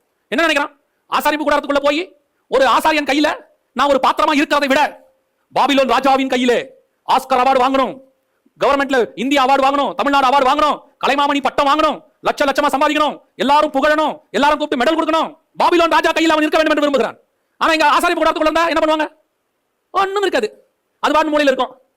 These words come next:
ஆனா ஒண்ணு தெரியுமா? பாபிலோன் ராஜா கையில இருந்தினா ஒரு நாள் நீ காணாம போவ. ஏன்னா ராஜாவே காணாம போவான். ஆனா ஆசாரிப்பு கூடாரத்துக்குள்ள இருந்தினா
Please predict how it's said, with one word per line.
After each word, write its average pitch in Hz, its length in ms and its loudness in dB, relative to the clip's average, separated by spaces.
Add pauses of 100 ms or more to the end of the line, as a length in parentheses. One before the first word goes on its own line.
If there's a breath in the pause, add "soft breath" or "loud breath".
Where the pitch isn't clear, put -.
(220)
ஆனா 190 200 -6
ஒண்ணு 226 140 -2
தெரியுமா? 196 380 -2 (680)
பாபிலோன் 220 320 0
ராஜா 214 220 0
கையில 208 240 0
இருந்தினா 185 460 -4 (200)
ஒரு - 140 -10
நாள் 196 100 -4
நீ 190 60 -8
காணாம 175 240 -4
போவ. 127 260 -10 (480)
ஏன்னா 175 160 -4 (100)
ராஜாவே 196 240 0
காணாம 180 180 -4
போவான். 135 260 -8 (500)
ஆனா 160 260 -2
ஆசாரிப்பு 185 280 -2
கூடாரத்துக்குள்ள 160 400 -4
இருந்தினா 147 300 -8